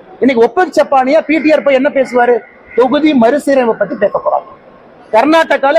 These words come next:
மேகதாத்து கட்டியே தீர்வன் டி கே சிவகுமார் சொல்றாரு. இன்னைக்கு டி கே சிவகுமார் தமிழ்நாட்டுக்குள்ள வரலாமா? தமிழ்நாட்டுக்குள்ள விடலாமா? நான் தெரியாம கேட்கிறேன். அந்த மனுஷனை மேகதாத்து கட்டியே தீருவேன், நான் ப்ராஜெக்ட் ரிப்போர்ட் கொடுத்துட்டேன், மத்திய அரசு அனுமதி கொடுக்குது இல்லையா, நான் கொத்தனாரை வச்சு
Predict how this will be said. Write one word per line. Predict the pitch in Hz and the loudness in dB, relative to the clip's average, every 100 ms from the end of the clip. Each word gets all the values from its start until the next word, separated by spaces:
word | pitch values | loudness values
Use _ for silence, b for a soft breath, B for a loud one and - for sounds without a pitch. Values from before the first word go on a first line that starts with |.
| 277 220 | 2 2
மேகதாத்து | 302 311 277 254 311 - | 4 2 0 0 -2 -2
கட்டியே | 226 226 302 294 330 339 | -4 -2 0 2 2 2
தீர்வன் | 294 269 277 226 | 0 0 0 -2
டி | 247 | -2
கே | 247 208 | -2 -2
சிவகுமார் | 190 180 165 156 | -4 -2 -4 -2
சொல்றாரு. | 151 139 - - - - | -2 -2 -4 -20 -20 -12
இன்னைக்கு | - 247 269 | -4 -2 0
டி | 320 | -2
கே | 302 | 0
சிவகுமார் | 277 269 262 247 | 0 0 0 0
தமிழ்நாட்டுக்குள்ள | 226 269 262 233 214 190 | 0 0 0 -2 0 0
வரலாமா? | 233 226 202 320 311 - - - _ - | 0 -2 -2 -4 -6 -18 -20 -20 _ -2
தமிழ்நாட்டுக்குள்ள | 233 285 277 233 214 | 0 0 0 0 0
விடலாமா? | 208 247 226 208 294 | 0 2 0 0 -2
நான் | 226 | 0
தெரியாம | 254 277 233 | 0 0 -2
கேட்கிறேன். | 262 - _ - - - - - - | -6 -10 _ -20 -20 -20 -18 -12 -4
அந்த | 226 233 233 | 0 0 0
மனுஷனை | 311 330 294 233 | 0 2 2 2
மேகதாத்து | 277 294 277 262 262 214 | 0 0 0 -2 0 -2
கட்டியே | - 285 269 | 0 -2 -2
தீருவேன், | 226 220 220 302 311 _ - - - | 0 0 0 -4 -10 _ -20 -14 -6
நான் | 214 233 | -2 2
ப்ராஜெக்ட் | 269 277 214 | 2 0 -6
ரிப்போர்ட் | 254 247 208 240 | -2 -2 -2 -2
கொடுத்துட்டேன், | 214 247 240 262 - - - 170 | -4 -2 -2 -2 -8 -20 -8 -4
மத்திய | 214 254 294 | -2 0 0
அரசு | 277 233 | 2 0
அனுமதி | 269 285 269 | 0 0 0
கொடுக்குது | 254 254 254 | -2 0 0
இல்லையா, | 247 277 214 | 2 0 2
நான் | 254 233 | 2 0
கொத்தனாரை | 262 262 247 | 0 0 0
வச்சு | 233 | 0